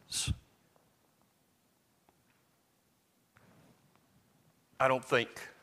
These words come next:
God intended maybe the five finger exercise in this passage, but it's there. Because when we pass on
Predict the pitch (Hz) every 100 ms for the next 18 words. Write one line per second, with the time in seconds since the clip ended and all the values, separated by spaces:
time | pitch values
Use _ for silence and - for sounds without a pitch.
0 | - - - - 110 - 127 110 95 -
1 | - - - - _ _ - - - -
2 | - - - _ - 113 98 143 135 104
3 | 95 - 95 95 98 98 104 101 95 107
4 | - 113 107 104 - 127 113 95 95 101
5 | 98 - 90 - 95 92 - 85 92 -
6 | 95 90 - - - - - - - -
7 | _ _ _ _ _ _ - 98 104 -
8 | 110 120 95 95 - - _ _ _ _
9 | _ _ _ _ _ _ _ _ - -
10 | - - 127 110 117 110 123 147 180 185
11 | 202 202 - - - - - 143 151 160
12 | 139 98 85 -